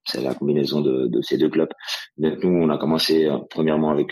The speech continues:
avec le futsal uniquement. Et c'est qu'en deux mille vingt où, euh, où, où, après cette fusion, si tu veux, on s'est essayé aussi le football.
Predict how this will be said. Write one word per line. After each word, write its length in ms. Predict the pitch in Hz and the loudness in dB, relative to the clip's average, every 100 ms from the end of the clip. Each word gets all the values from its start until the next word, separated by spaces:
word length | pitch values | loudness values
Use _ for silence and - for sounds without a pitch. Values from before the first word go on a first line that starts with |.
| - | -4
avec 200 | - 73 | -2 -2
le 60 | - | -2
futsal 340 | - - 80 | -4 0 2
uniquement. 520 | 80 76 76 76 87 - _ _ _ _ _ - - | 2 0 0 0 -2 -8 _ _ _ _ _ -4 0
Et 100 | 80 | 0
c'est 160 | 69 | 0
qu'en 140 | 71 73 | 0 0
deux 80 | |
mille 220 | 76 73 71 | 2 0 0
vingt 180 | 78 - - | -2 -2 -4
où, 340 | 55 76 71 | 0 2 2
euh, 480 | 69 67 69 69 - - - - - _ _ | 2 2 0 -2 -6 -12 -20 -20 -20 _ _
où, 420 | 67 71 69 67 - _ - - _ _ - | 0 2 2 0 -6 _ -14 -14 _ _ -12
où, 360 | - 82 76 - | 0 2 2 0
après 200 | - 82 | -2 0
cette 160 | 76 | 0
fusion, 280 | - 73 78 | -2 -2 -2
si 140 | 76 - | -4 -4
tu 80 | |
veux, 80 | 76 | -2
on 60 | 73 | 0
s'est 120 | 71 | 2
essayé 280 | 67 71 71 | 2 4 4
aussi 200 | 71 - | 2 0
le 40 | |
football. 320 | - 95 107 | 0 2 2